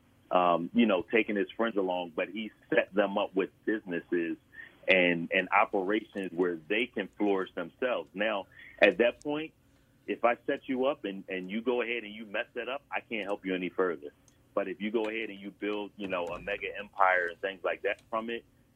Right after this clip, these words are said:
you know, I'm all for it, and I'm all behind you when it comes to that. So I, I do admire the players that, you know, they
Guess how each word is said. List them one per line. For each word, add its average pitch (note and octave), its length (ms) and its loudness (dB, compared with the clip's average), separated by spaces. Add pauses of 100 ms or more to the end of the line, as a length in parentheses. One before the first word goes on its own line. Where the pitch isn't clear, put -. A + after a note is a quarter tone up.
(140)
you F2+ 120 0
know, D#2+ 240 -2
I'm G#2 160 2
all G2 300 2
for F2+ 240 2
it, D2 60 -10
and E2+ 100 -6
I'm F#2+ 120 0
all F#2+ 180 2
behind G2 440 -4
you F2 120 0
when F2 100 -2
it D#2 160 -6
comes E2+ 200 2
to E2+ 100 4
that. E2+ 280 0
So F#2 200 2 (200)
I, A#2 200 6
I C3 60 4
do D3 200 0
admire A2 420 -6
the F#2 100 -12
players G2+ 420 -2
that, F2 320 -4
you G2 100 -4
know, F2+ 140 2
they F2 160 -4